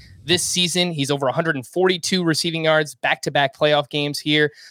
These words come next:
The regular and postseason combined thirty-two percent target share. I, look, I could rattle off all the stats. You don't need me to do it. Leads the league in targets, receiving yards, receiving touchdowns. It doesn't matter. Like, you double team this guy, triple team this guy, it doesn't matter. He's going to get his.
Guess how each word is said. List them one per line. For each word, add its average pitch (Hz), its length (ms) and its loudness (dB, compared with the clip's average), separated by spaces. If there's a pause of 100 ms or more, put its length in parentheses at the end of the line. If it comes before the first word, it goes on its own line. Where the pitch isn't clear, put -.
(200)
The 156 80 4
regular 180 520 2
and 180 160 -2
postseason 180 500 -2
combined 151 380 0
thirty-two 214 500 -2
percent 160 380 0
target 147 300 0
share. 113 200 -2
I, 151 220 2
look, 147 180 -4
I 143 80 0
could 170 140 0
rattle 165 240 4
off 143 140 2
all 143 100 2
the 127 80 -4
stats. 127 300 0
You 151 40 -2
don't 156 120 2
need 143 100 0
me 135 60 -2
to 120 80 -4
do 113 160 -10
it. - 100 -14 (580)
Leads 180 400 -2
the 175 60 2
league 165 240 0
in 147 120 0
targets, 147 560 0 (240)
receiving 151 460 0
yards, 139 400 2
receiving 160 400 0
touchdowns. 143 580 0 (200)
It 220 80 -2
doesn't 269 220 0
matter. 139 360 -2 (140)
Like, 151 360 -4
you 190 140 0
double 233 240 2
team 208 180 -2
this 180 100 -2
guy, 170 160 2
triple 170 240 -2
team 165 160 -4
this 151 100 -4
guy, 151 140 2
it 143 120 0
doesn't 151 200 -2
matter. 117 220 -2
He's 147 180 -4
going 160 200 2
to 147 60 0
get 135 120 0
his. 131 340 -2